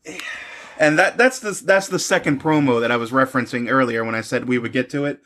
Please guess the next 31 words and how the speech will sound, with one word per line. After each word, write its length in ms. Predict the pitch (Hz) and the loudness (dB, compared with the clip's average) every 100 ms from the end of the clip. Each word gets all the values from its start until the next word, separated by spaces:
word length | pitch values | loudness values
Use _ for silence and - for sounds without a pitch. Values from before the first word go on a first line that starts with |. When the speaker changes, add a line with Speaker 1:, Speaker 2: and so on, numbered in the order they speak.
| _ _ _ - | _ _ _ -2
Speaker 2:
Uh, 320 | 127 123 123 | 4 4 4
Paul 440 | - - 139 147 | 0 -2 0 2
Heyman 320 | 131 143 143 135 | 0 0 0 0
came 180 | 139 | 0
up 100 | 135 | 0
with 100 | 139 | -2
this 140 | 135 135 | -4 -6
creative 380 | - 139 131 120 | -4 -2 -2 0
genius, 460 | 135 135 135 - | 2 2 0 -4
"You, 320 | 123 143 147 | 0 2 2
me, 340 | 143 135 131 131 | 2 4 4 4
Sunday, 480 | - 135 120 117 117 | 2 0 2 0 0
you're 260 | 117 117 | -2 -2
next." 400 | 113 98 - - _ _ _ _ _ _ | -4 -8 -12 -20 _ _ _ _ _ _
Yeah, 240 | - - 139 | -10 -8 -8
Paul 220 | - 143 | -4 -2
Heyman 240 | 123 - | -2 -4
should 140 | - - | -6 -8
be 40 | |
fired 460 | - 110 110 110 110 | -6 -2 -2 -2 -2
if 180 | 110 139 | -2 2
he's 180 | 135 | 2
Speaker 1:
<laughs> 20 | - | 4
Yeah. 80 | |
Speaker 2:
the 60 | 135 | 4
one 200 | 139 139 | 4 4
writing 340 | 135 147 147 135 | 4 4 4 4
the 60 | |
material 460 | 139 131 151 143 131 | 2 0 -2 2 0
for 140 | 131 | 0
Goldberg. 600 | 113 107 110 87 - - | -4 -6 -6 -10 -10 -14